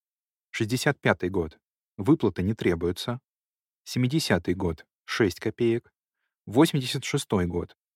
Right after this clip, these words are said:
тридцать копеек. И девяностый год — тридцать девять копеек.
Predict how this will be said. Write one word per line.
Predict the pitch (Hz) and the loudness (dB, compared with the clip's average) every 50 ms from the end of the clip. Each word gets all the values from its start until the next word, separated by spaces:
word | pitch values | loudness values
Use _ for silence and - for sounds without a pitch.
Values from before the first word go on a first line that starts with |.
| _ _ | _ _
тридцать | - 104 95 98 - - 143 - | -2 -2 0 -2 -2 -4 -4 -2
копеек. | - 104 95 - - 85 85 95 - - _ _ _ _ _ _ _ _ | -4 -4 -4 -4 -6 -6 -6 -8 -12 -18 _ _ _ _ _ _ _ _
И | - 107 | -10 -6
девяностый | 90 92 87 90 85 101 143 170 - - 127 | -4 -4 -4 -2 0 0 -2 -2 -2 -2 -2
год — | 104 92 87 80 - - _ _ _ _ _ _ _ - | -2 -2 -2 -2 -4 -8 _ _ _ _ _ _ _ -6
тридцать | 101 101 107 - - - 139 120 | -4 -2 -2 -4 -4 -8 -10 -6
девять | 98 92 87 85 95 95 - | -2 -2 0 0 0 -2 -4
копеек. | - 107 - - 85 82 82 - _ | -6 -6 -6 -8 -10 -10 -12 -14 _